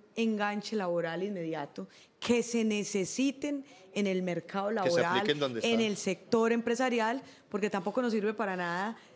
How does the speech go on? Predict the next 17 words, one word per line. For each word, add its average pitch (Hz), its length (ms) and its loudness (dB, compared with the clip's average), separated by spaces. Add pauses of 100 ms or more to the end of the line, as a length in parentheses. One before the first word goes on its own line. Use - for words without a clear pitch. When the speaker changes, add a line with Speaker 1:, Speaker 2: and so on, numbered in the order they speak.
(240)
Speaker 1:
otorgar 196 800 0
matrícula 254 640 0
cero, 240 340 -2
que 220 80 -4
los 190 120 -4
estudiantes 247 960 -2 (340)
terminen 254 720 2 (180)
sus - 260 -4
carreras 262 480 0
y 269 120 0
que 233 120 0
no 208 80 0
puedan 233 320 0
tener 185 220 -4
una 214 140 -2
oportunidad 175 400 -2
laboral 214 360 2